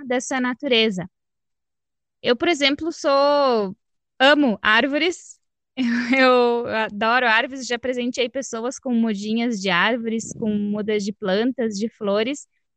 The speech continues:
e acho tão bonito, porque pare-, porque é como se eu estivesse presenteando uma pessoa com um pedacinho de vida. Eu acho isso muito significante. Também já participei de, ah, casamentos, aniversários, formaturas, eventos que as lembrancinhas também eram, ah, flores, né? Mudinhas de flores, de plantas,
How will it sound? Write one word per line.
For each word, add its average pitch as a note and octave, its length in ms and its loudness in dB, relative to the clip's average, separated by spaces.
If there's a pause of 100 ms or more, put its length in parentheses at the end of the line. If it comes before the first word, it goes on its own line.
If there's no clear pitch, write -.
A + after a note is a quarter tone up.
(220)
e A3+ 300 2
acho A#3 280 0
tão C4+ 200 2
bonito, D4 460 0
porque - 220 -12
pare-, A3+ 340 0
porque - 160 -6
é C4+ 40 -2
como A#3+ 200 -2
se - 140 -10
eu C4 40 -8
estivesse B3 460 -2
presenteando C#4 640 -4
uma C#4+ 140 -2
pessoa D4+ 400 -6
com D#4 120 -8
um D4 60 -6
pedacinho D#4 520 -4
de E4+ 180 0
vida. A#3+ 360 -2 (520)
Eu A3+ 160 -2
acho A3+ 220 -2
isso B3 200 -6
muito A#3+ 280 0 (280)
significante. D4 1000 -2
Também B3 360 2
já D4+ 140 -2
participei B3+ 640 -4
de, B3 260 0 (560)
ah, G3 200 -4
casamentos, A3+ 880 0
aniversários, G#3 1080 0
formaturas, A3+ 680 -2
eventos A#3+ 560 -2
que D#4 380 0
as D4 160 0
lembrancinhas D#4 1080 -2
também C4 360 2
eram, C#4+ 440 -2
ah, B3 360 4
flores, C#4 680 2
né? G#3+ 240 2
Mudinhas A#3+ 460 0
de B3+ 120 -6
flores, B3+ 460 -2
de B3 100 -4
plantas, C4+ 600 -4